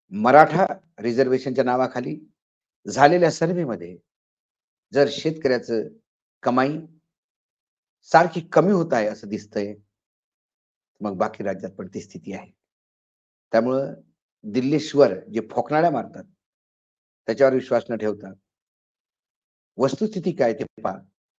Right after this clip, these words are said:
आणि मग आंदोलन-, आंदोलनकारी शेतकऱ्यांना शिव्या घाला. आज एवढंच. पुन्हा येतो काही उद्या विषयासोबत,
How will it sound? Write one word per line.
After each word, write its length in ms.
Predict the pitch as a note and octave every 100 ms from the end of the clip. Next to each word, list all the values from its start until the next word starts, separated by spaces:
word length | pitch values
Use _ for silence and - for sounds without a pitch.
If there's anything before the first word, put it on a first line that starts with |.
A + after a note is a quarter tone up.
| _ -
आणि 140 | G#2+
मग 400 | A2+ C#3+ - - _ _ _ _ -
आंदोलन-, 460 | A2+ A#2 C3 A#2+ -
आंदोलनकारी 540 | B2+ B2+ C#3 C3 A#2
शेतकऱ्यांना 460 | A2 G#2+ - G#2 G#2
शिव्या 220 | F#2+ G#2 F#2
घाला. 180 | F2 F2+ _ _ _ _ _ _ _ _ _ _ _ _ -
आज 120 | C#3
एवढंच. 540 | D3 D#3 F3+ - - - _ _ _ _ _ -
पुन्हा 260 | B2+ C3+
येतो 240 | C#3 C#3 C3
काही 260 | C#3+ -
उद्या 340 | B2 C3 C#3+ - _ _ _ _ _ _
विषयासोबत, 460 | G#2 G#2 B2+ C3